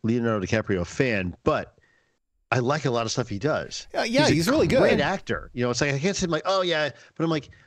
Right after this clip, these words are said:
Speaker 1: "No, he does a lot of really good stuff."
Speaker 2: Oh,
Speaker 1: And
Speaker 2: he
Speaker 1: he's a
Speaker 2: does.
Speaker 1: good actor when he does it. I'm like, "This is," you know, he's got a bad rap from when he was a, when he was younger,
Speaker 2: Yeah.
Speaker 1: I think. Um,
Speaker 2: Romeo and
Speaker 1: but he's done
Speaker 2: Juliet.
Speaker 1: some amazing stuff.
Speaker 2: Yeah.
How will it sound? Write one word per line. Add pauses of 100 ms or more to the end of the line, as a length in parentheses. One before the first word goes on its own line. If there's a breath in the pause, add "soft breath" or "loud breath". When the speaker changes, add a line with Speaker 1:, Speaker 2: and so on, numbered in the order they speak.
(160 soft breath)
Speaker 1:
"No,
he
does
a
lot
of
really
good
stuff."
Speaker 2:
Oh,
Speaker 1:
And
Speaker 2:
he
Speaker 1:
he's
a
Speaker 2:
does.
Speaker 1:
good
actor
when
he
does
it.
I'm
like,
"This
is," (480 loud breath)
you
know,
he's
got
a
bad
rap
from
when
he
was
a,
when
he
was
younger,
Speaker 2:
Yeah.
Speaker 1:
I
think. (540 loud breath)
Um,
Speaker 2:
Romeo
and
Speaker 1:
but
he's
done
Speaker 2:
Juliet.
Speaker 1:
some
amazing
stuff.
Speaker 2:
Yeah.